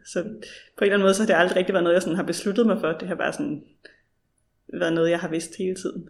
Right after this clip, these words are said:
at jeg gerne ville. Så som, som ung, der begyndte jeg sådan at,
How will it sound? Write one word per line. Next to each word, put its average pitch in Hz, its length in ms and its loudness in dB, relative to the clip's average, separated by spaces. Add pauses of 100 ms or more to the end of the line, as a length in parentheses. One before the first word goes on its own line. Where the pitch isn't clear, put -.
at 196 160 -14
jeg 190 100 -10
gerne 180 240 -8
ville. 185 260 -10 (2000)
Så 202 260 0
som, 196 540 -4
som - 280 -6
ung, 214 240 -2
der 214 80 -4
begyndte 196 400 -2
jeg 185 100 -4
sådan 160 480 -4
at, 156 120 -2